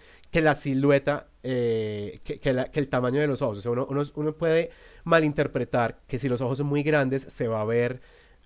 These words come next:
como amable, se va a ver como tierno, pero eso no es cierto desde que la forma misma de los ojos comunique ese nivel de hostilidad. Y fíjese que yo aquí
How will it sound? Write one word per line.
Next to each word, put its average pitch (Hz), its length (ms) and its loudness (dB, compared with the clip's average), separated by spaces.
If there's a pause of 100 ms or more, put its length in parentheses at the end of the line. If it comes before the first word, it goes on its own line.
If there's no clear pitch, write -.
como 156 180 4
amable, 131 400 4
se 110 80 -6
va 113 80 0
a - 0 -
ver 117 140 -2
como 143 200 -2
tierno, 127 320 0
pero 113 140 -4
eso 113 120 -6
no 147 140 2
es 147 80 0
cierto 127 480 0 (320)
desde 117 260 -2
que - 120 -6
la 107 100 -2
forma 120 380 -2
misma 131 360 -2
de 131 120 0
los 135 180 -4
ojos 117 340 -2 (300)
comunique 131 800 -2
ese 113 400 0
nivel 110 340 -4
de 98 60 -6
hostilidad. 160 460 -2
Y 139 60 -2
fíjese 170 280 0
que 202 100 0
yo 139 140 0
aquí 143 280 -4